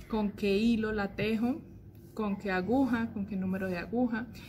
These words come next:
Entonces todos esos detallitos vamos a explicarlos aquí a continuación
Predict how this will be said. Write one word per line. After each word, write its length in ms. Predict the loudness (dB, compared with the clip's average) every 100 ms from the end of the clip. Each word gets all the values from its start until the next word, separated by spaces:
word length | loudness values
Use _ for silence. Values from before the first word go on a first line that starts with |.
| -10
Entonces 380 | -6 0 0 2
todos 240 | 2 2
esos 240 | 0 -2
detallitos 560 | -2 -2 -4 -4 -4 -4
vamos 260 | -2 0 -2
a 60 |
explicarlos 600 | -4 -6 -6 -4 -2 -2
aquí 200 | -4 -6
a 100 | -4
continuación 800 | -4 -2 0 0 -2 0 0